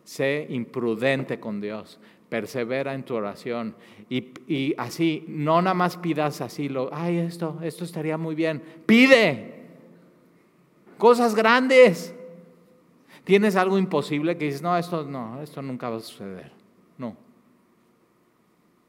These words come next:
Y la serie de Lucas es, "Para Dios no hay nada imposible". Entonces, eso que tú crees que es imposible,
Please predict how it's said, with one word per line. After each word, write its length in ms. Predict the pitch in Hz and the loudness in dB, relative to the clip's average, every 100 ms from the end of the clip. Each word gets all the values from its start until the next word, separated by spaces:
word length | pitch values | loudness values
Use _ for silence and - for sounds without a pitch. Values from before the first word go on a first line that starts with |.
| _ _ _ _ _ _ _ _ _ _ _ - | _ _ _ _ _ _ _ _ _ _ _ -10
Y 220 | 123 127 | -8 -6
la 160 | 117 | -8
serie 560 | 110 143 147 139 127 120 | -6 -4 -2 -2 -2 -6
de 180 | 117 117 | -8 -8
Lucas 380 | 135 151 113 131 | -8 -8 -10 -10
es, 120 | 117 | -10
"Para 280 | - 110 110 | -6 -4 -4
Dios 200 | 120 127 | -4 -6
no 80 | |
hay 80 | 120 | -6
nada 200 | 120 113 | -6 -8
imposible". 720 | 104 - - - 117 110 95 - _ _ _ _ _ _ _ _ _ _ _ _ _ _ _ _ _ _ _ _ _ _ _ _ | -12 -18 -18 -14 -14 -14 -16 -20 _ _ _ _ _ _ _ _ _ _ _ _ _ _ _ _ _ _ _ _ _ _ _ _
Entonces, 380 | 135 127 160 | -10 -4 -4
eso 140 | 151 170 | -2 -6
que 100 | 135 | -6
tú 200 | 143 127 | -6 -8
crees 280 | 131 123 - | -6 -6 -8
que 80 | |
es 100 | 120 | -12
imposible, 580 | 117 101 95 - 110 85 | -10 -10 -12 -14 -14 -16